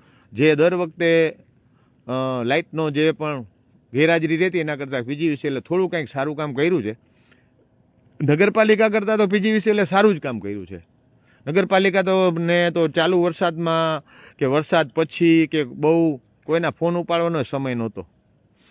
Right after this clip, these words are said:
અત્યારે હવે લાઇટ નથી એટલે આપણે પાછા આવતીકાલે રાત્રે રાઉન્ડ લેશું લાઇટ ચાલુ થાય ત્યારે.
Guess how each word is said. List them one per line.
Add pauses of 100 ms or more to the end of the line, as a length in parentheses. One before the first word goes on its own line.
(1200)
અત્યારે
હવે (1000)
લાઇટ
નથી
એટલે
આપણે
પાછા (540)
આવતીકાલે
રાત્રે (360)
રાઉન્ડ
લેશું
લાઇટ
ચાલુ
થાય
ત્યારે.